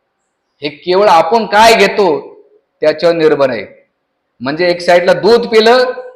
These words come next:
तर दूतांना पो-, पोषण होईल आणि दुसरीकडे दारू पिली. एकच शरीर आहे, तुम्ही कोणता पदार्थ टाकतात त्याच्यावर तो रिझल्ट असणार आहे. तसंच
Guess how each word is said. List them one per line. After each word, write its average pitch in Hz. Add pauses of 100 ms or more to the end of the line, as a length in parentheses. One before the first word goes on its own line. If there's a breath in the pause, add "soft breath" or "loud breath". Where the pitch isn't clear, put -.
(380)
तर 156
दूतांना 156
पो-, 180
पोषण 170
होईल 127 (200)
आणि 139
दुसरीकडे 170
दारू 151
पिली. 143
एकच 247
शरीर 240
आहे, 185 (380)
तुम्ही 180
कोणता 208
पदार्थ 196
टाकतात 202 (680)
त्याच्यावर 175
तो 190 (100)
रिझल्ट 143
असणार 143
आहे. 104 (1120)
तसंच 175